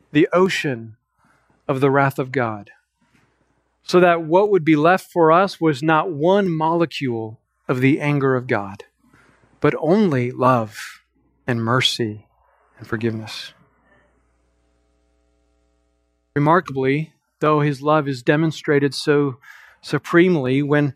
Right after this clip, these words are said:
life gets the slightest bit uncomfortable, we can be tempted to think, "Does God really love me?" And so he inspired Paul to write in Romans eight, "Who will separate us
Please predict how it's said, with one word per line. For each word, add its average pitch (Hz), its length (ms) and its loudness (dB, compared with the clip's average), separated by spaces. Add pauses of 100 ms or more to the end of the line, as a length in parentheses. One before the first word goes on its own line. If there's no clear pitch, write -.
(280)
life 151 400 4
gets 165 280 2
the 151 120 -2
slightest 175 640 -2
bit 180 240 4
uncomfortable, 156 800 -2
we 160 140 2
can 151 180 0
be 139 140 0
tempted 185 460 -2
to 143 100 0
think, 135 640 -4 (840)
"Does 190 220 0
God 165 480 -4
really 160 280 2
love 127 300 -2
me?" 202 300 -2 (2000)
And 143 100 -6
so 175 220 2
he 156 160 0
inspired 151 520 0
Paul 165 260 0
to 147 100 -10
write 147 300 2
in 139 120 -8
Romans 147 380 -4
eight, 160 300 -2
"Who 226 100 -4
will 180 200 -4
separate 175 500 0
us 127 280 -8